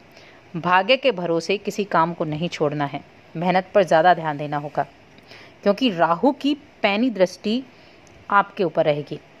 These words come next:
जो आपकी किस्मत के सितारों के ऊपर रहेगी, जो आपको जीवन में कई तरह की चुनौतियाँ भी देगी। तो इसीलिए आपको अपनी मेहनत पर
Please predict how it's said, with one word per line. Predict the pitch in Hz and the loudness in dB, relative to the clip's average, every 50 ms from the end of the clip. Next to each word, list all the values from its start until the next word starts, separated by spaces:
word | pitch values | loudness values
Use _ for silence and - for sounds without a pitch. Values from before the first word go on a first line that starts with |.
| - - _ - - - - - - - - - - - | -20 -20 _ -20 -20 -20 -20 -20 -20 -20 -20 -20 -14 -8
जो | 151 180 214 | -2 0 2
आपकी | 208 196 - - 254 240 - - - | 2 0 0 -4 -6 -6 -6 -4 -4
किस्मत | 262 240 - 285 269 - | -2 0 2 2 2 2
के | - 208 | 0 -4
सितारों | 185 - 175 - 160 151 160 151 | -4 -4 0 2 2 2 2 0
के | - - 175 | -8 -8 -10
ऊपर | 147 143 - 160 151 | -8 -4 -4 -4 -4
रहेगी, | 143 135 156 143 - 160 - - - - - - - - - - | -2 -4 -6 -10 -12 -14 -18 -20 -20 -20 -20 -20 -20 -18 -16 -8
जो | 143 208 214 | 0 2 2
आपको | 214 214 - 262 247 | 2 2 2 2 2
जीवन | 190 214 226 254 254 | 2 0 -2 0 0
में | 269 285 277 | 0 0 2
कई | - 233 240 | 2 0 0
तरह | 226 254 247 247 | 2 0 0 0
की | 254 262 | -2 -6
चुनौतियाँ | - - 240 226 240 240 240 220 190 160 143 | -4 -2 0 0 0 0 0 0 -2 -2 -2
भी | 151 143 | -2 -4
देगी। | 147 139 131 127 - 135 - - _ - - - _ _ _ - - - - - - - - - - _ | -4 -4 -6 -6 -10 -14 -14 -16 _ -20 -20 -20 _ _ _ -20 -20 -20 -20 -20 -20 -20 -20 -20 -6 _
तो | 202 | -2
इसीलिए | 208 208 254 254 233 262 262 294 302 302 - - - - - | 0 2 2 0 0 0 -2 -2 -2 -4 -8 -18 -8 0 0
आपको | 185 196 - - - 240 254 | 0 0 0 0 2 2 2
अपनी | - - 190 - 214 220 214 | 2 2 -2 0 0 -2 0
मेहनत | 196 185 170 196 208 214 - - | 0 0 2 4 4 4 2 2
पर | - 160 151 | 2 2 2